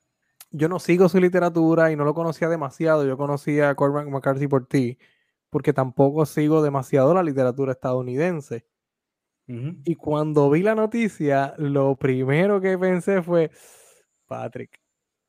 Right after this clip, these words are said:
Speaker 1: <laughs> Cuando vi la foto de
Speaker 2: Sí.
Speaker 1: él, digo, "Ah, Patrick tiene que estar bien backtripeado con esta noticia".
Speaker 2: Súper bad tripeado. De verdad
Speaker 1: Ujú.
Speaker 2: que la muerte de Cormac McCarthy me tocó un montón, mano.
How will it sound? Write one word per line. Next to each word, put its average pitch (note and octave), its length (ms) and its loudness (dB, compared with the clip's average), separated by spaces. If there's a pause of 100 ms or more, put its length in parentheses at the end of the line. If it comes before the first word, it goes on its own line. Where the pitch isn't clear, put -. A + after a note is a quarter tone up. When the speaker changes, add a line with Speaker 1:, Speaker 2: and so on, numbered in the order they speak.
(120)
Speaker 1:
<laughs> - 800 -4 (920)
Cuando D3+ 280 -4
vi D3+ 80 -4
la F#3 140 -2
foto G3+ 400 -2
de G3 80 2
Speaker 2:
Sí. E3+ 60 2
Speaker 1:
él, C#3+ 180 -2
digo, C3+ 200 -8 (540)
"Ah, C#3+ 480 0 (380)
Patrick C#3+ 300 -4
tiene D3+ 200 -2
que D#3 60 2
estar D3+ 260 0
bien C#3 240 -2
backtripeado C3 600 -4
con B2 160 -8
esta A#2+ 440 -8
noticia". B2 540 -10 (800)
Speaker 2:
Súper C#3+ 520 -2
bad B2 240 -2
tripeado. A2 760 -6
De A2+ 140 -4
verdad A#2 220 2
Speaker 1:
Ujú. C3+ 80 -4
Speaker 2:
que C3 580 0 (220)
la B2 160 -4
muerte A#2 400 -6
de C3+ 1000 -4
Cormac C3 300 -2
McCarthy C3+ 460 -4
me C#3+ 120 -4
tocó A#2 220 -6
un A2+ 100 -6
montón, B2 340 -8
mano. A2 360 -12